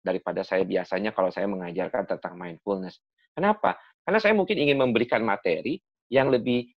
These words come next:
komprehensif. Makanya tadi aku mohon maaf ngomong ke moderator, "Udah, nggak usah disimpulin dulu, ya cepet dulu." Nah, kita tuh membiasakan diri kita cepat seperti itu. Tapi kita berharap, kita tahu, "Oh ya, saya melakukan ini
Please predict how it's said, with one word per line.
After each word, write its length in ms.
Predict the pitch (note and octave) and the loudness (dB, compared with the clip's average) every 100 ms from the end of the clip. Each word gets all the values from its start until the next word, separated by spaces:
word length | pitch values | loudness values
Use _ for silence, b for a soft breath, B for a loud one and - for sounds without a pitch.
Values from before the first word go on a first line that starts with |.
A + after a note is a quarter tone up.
| _ | _
komprehensif. 640 | - C3 C#3 C3 A#2+ G#2 | 0 2 4 4 2 0
Makanya 260 | G2+ G2+ D3 C#3+ | 0 2 4 6
tadi 80 | |
aku 320 | D#3+ C#3+ B2+ - | 4 4 -2 -2
mohon 240 | A#2 A2+ | 0 2
maaf 320 | D#3+ C3 - - | 4 4 2 -4
ngomong 240 | G#2 G#2 | -2 0
ke 120 | G2+ G2 | 0 0
moderator, 540 | G2 F#2+ G2 - F2+ _ | 0 2 0 -2 -8 _
"Udah, 320 | F#2 C3 B2 - | 2 4 4 0
nggak 160 | G#2+ | 0
usah 120 | G#2+ | 0
disimpulin 440 | G#2+ C3 B2 C3 B2+ | -2 -2 2 0 2
dulu, 320 | D#3 E3 - - | 2 0 -2 -10
ya 160 | G3+ | -12
cepet 260 | - - - G3 | -12 -10 -4 2
dulu." 320 | A#3+ A3+ - _ - | 6 6 4 _ -10
Nah, 80 | F#2+ b b _ - | -10 b b _ -4
kita 240 | D#3 B3+ | 4 4
tuh 240 | B3+ E4+ C4 | 6 2 4
membiasakan 640 | D3 B2 A#2+ - - A#2+ | 2 6 6 6 0 2
diri 160 | A2 G#2 | 2 0
kita 240 | G#2 A#2 | -2 -2
cepat 400 | F3+ - A#2 - | -2 -2 -4 -4
seperti 240 | - - F#2+ | -10 -6 -6
itu. 120 | F2 - B B | -6 -12 B B
Tapi 320 | - D3 - A3+ | -2 -2 0 -4
kita 240 | - A3+ | 0 0
berharap, 560 | F3 A#2+ F2+ D#2 A2+ E3+ _ _ _ _ | 2 2 2 -2 -2 -4 _ _ _ _
kita 160 | B2+ E3+ | -4 -2
tahu, 320 | C3+ C#3 A#2 - | 0 4 4 6
"Oh 160 | A2+ A2 | 4 4
ya, 240 | G2 - - | 0 -6 0
saya 160 | A2+ | 2
melakukan 480 | F#3 E3 A2+ F#2+ - | 4 2 2 0 -2
ini 240 | G2 C3 | -2 -4